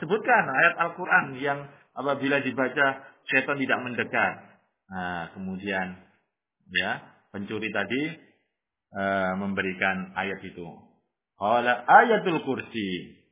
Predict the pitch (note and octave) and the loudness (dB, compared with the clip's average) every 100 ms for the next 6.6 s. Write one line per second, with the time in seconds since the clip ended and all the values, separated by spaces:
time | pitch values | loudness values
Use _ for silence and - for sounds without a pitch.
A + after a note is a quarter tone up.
0 | - F2 F2+ G#2+ B2 - A#2+ G#2+ G#2+ - | -12 -10 -4 2 2 4 2 2 -2 -6
1 | G#2+ F#2+ - F#2+ E2+ - _ _ _ _ | -10 -12 -10 -10 -10 -14 _ _ _ _
2 | _ G#2+ G#2 A#2 A2+ A#2+ A#2 G#2+ A2 G2+ | _ -2 0 0 -2 0 -2 0 0 0
3 | A#2+ A2+ G#2+ A2 B2+ D3 C3 A2 G#2+ G2+ | 2 2 2 0 2 0 0 -2 -2 -4
4 | F#2 - - _ _ _ - G#2 G2+ - | -6 -10 -20 _ _ _ -8 -4 -2 -2
5 | D3 - G#2+ G2 F#2+ F2+ F2+ F2+ E2+ G#2+ | -4 -2 -2 -2 -4 -10 -6 -6 -6 -8
6 | G2+ G2 F#2 F#2 G2 C#3+ | -6 -6 -6 -6 0 0